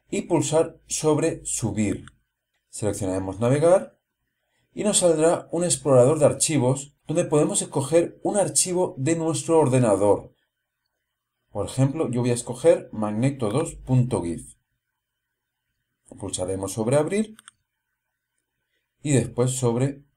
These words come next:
subir. Cierro la ventana y como podéis ver ya tengo en mi carpeta tutorial la imagen subida.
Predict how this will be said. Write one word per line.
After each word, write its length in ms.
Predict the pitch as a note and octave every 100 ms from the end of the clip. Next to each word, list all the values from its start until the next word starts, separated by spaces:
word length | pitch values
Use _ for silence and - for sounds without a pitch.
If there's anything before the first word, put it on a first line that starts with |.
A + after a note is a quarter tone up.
| _
subir. 600 | - - F2 F2+ - - _ _ _ _ _ _ _ _ _ _ _ _ _ _ _ _ _ _ _ _ _ _ _ _ _
Cierro 400 | G#2 G2 F2+ E2
la 120 | E2
ventana 680 | F#2+ A#2+ E3 F3+ G#3+ - _ _ _ _ _ _
y 100 | D#3
como 220 | D#3 D#3 D#3
podéis 300 | D#3 D#3+ C3+
ver 240 | D#3 B2+
ya 260 | B2+ D3+ D3
tengo 460 | C#3+ C#3+ G2+ F#2+
en 140 | B2 C3
mi 80 | D3+
carpeta 580 | C#3 C3 C3+ F#2 -
tutorial 600 | - E3+ A#2+ A2 A#2 B2 G#2
la 160 | G#2+
imagen 360 | G#2 G#2+ G#2+ F#2+
subida. 520 | - F2 E2 D2+ -